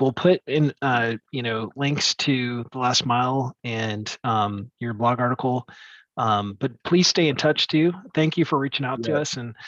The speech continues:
Speaker 1: and also, yeah, we have a lot of people that reach out to us. Any listener, you know, we welcome the connection. Let us know how you're doing, your story on cybersecurity.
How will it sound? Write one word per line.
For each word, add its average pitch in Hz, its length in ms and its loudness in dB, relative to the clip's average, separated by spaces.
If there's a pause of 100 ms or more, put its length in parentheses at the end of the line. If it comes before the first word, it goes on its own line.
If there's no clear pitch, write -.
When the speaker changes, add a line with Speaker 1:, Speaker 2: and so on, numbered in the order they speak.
(180)
Speaker 1:
and 170 100 0
also, 208 260 4
yeah, 170 200 4
we 151 140 2
have 196 100 2
a 196 40 0
lot 165 200 2
of 185 60 -4
people 185 260 -4
that 160 140 -2
reach 160 220 -4
out 165 180 -2
to 175 140 -4
us. - 120 -6
Any 170 240 -2
listener, 165 580 -2 (120)
you 151 100 -4
know, 147 320 -2 (140)
we 147 320 0
welcome 143 420 2
the 156 100 2
connection. 156 840 -2
Let 131 300 -4
us 156 120 -4
know 165 140 2
how 160 140 0
you're 156 180 0
doing, 160 480 -2
your 120 140 -10
story 156 500 0
on 143 140 -4
cybersecurity. 151 840 -2